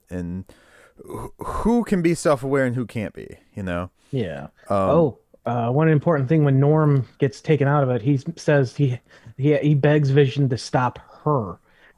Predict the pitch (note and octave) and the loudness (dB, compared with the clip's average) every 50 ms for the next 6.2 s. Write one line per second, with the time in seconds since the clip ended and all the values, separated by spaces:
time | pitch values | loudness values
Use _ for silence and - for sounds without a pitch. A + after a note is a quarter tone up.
0 | _ - - D#3 F3 G3 A#3+ G#3+ - - A#3+ A3 G3 E3+ E3 F3 F3 E3+ E3 C#3+ | _ 0 2 2 4 4 2 2 2 4 4 4 6 6 4 4 4 4 4 4
1 | B2+ B2 A#2 B2+ C#3 C#3 G#2 - - - D#3 C#3+ B2 - - - - D#3+ D3+ C3+ | 2 2 0 2 0 0 -2 -2 0 2 2 2 2 -2 -8 -6 -2 0 0 0
2 | A2+ F2+ D#2+ - - - A2 G#2 F2 C#2+ - _ _ _ _ _ _ _ _ _ | 0 -2 -8 -14 -10 -6 -4 -2 -2 -4 -6 _ _ _ _ _ _ _ _ _
3 | _ _ _ - G#2+ G2+ F#2+ D#2+ D#2 E2+ _ _ - B2 B2 - D#3+ D3 C3+ C3+ | _ _ _ -4 -2 -2 -2 -2 -4 -8 _ _ -6 -4 0 2 4 4 6 6
4 | B2+ B2 A#2+ A2 - - - - _ _ _ _ _ _ _ _ _ - A#2+ A#2 | 6 4 2 0 -2 -6 -8 -12 _ _ _ _ _ _ _ _ _ -2 0 2
5 | A#2 A2+ A2 A2+ - - E3 F3 E3 E3 F3+ D#3+ D#3+ D#3+ D#3+ D#3 D#3 D3+ D3+ D3 | 2 2 0 -2 -2 -2 -2 0 2 2 2 2 2 2 2 2 2 0 0 -2
6 | C#3+ C3 B2+ - | -4 -6 -8 -12